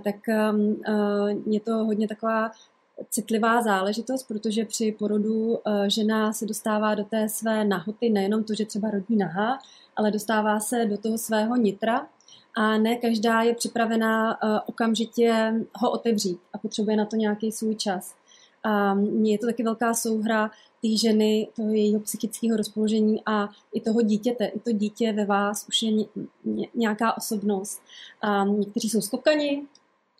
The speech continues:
potřebují přijít na ten svět rychle, někdo potřebuje opravdu víc času na to, eh,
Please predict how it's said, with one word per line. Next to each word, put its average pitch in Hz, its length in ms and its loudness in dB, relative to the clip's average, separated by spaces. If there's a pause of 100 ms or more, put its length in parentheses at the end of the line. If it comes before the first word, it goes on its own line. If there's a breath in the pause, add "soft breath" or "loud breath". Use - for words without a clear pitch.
(120)
potřebují 226 400 0
přijít 233 240 -2
na 226 100 0
ten 220 160 0
svět 208 220 -4
rychle, 240 480 0
někdo 208 240 -2
potřebuje 208 300 -4
opravdu 226 280 0
víc 214 220 -4
času 214 500 -2 (320 loud breath)
na 214 80 2
to, 208 560 2
eh, 202 500 2